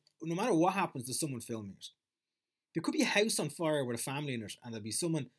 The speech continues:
rather than ringing the fucking police or the fire brigade, would be filming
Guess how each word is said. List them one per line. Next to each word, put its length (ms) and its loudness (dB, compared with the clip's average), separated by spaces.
rather 240 0
than 160 2
ringing 320 0
the 60 -4
fucking 300 -4
police 380 -2
or 40 -4
the 60 -8
fire 260 -2
brigade, 260 -6
would 100 -2
be 100 -2
filming 560 2